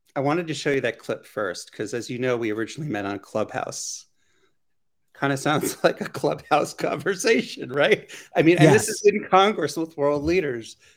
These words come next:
Speaker 1: This is what I mean about, like, when people have personal disagreements with each other, it's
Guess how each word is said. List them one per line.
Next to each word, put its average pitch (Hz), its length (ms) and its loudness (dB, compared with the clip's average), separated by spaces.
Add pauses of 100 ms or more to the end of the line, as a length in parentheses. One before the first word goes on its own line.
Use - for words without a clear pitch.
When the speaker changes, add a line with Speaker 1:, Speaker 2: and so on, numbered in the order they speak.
(120)
Speaker 1:
This 139 120 -2
is 147 100 -4
what 143 140 0
I 139 80 2
mean 147 240 2
about, 113 300 -2
like, 110 260 -4 (360)
when 117 120 -4
people 131 300 -2
have 117 260 -4
personal 123 400 -4
disagreements 131 680 -2
with 110 160 -6
each 107 200 -8
other, 113 300 -6
it's - 140 -8